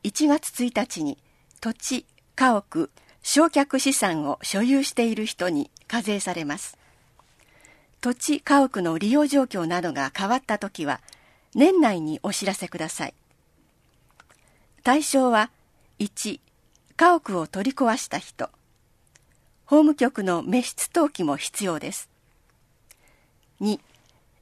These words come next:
新築、増築、改築をした人。三、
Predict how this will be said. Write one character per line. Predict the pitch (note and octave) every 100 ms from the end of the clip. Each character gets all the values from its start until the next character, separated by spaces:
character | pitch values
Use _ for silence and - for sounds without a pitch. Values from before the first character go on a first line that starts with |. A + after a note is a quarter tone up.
| -
新 | - C#4+ D#4
築、 | - B3+ - A3 _
増 | - A3+ C4
築、 | - - G#3+ F#3+ _ _
改 | - B3 D4
築 | - - G#3
を |
し | G3+ -
た | F3
人。 | - - - _ _ _ _ _ _ - _ _ _ _ _ _
三、 | - G3+ G3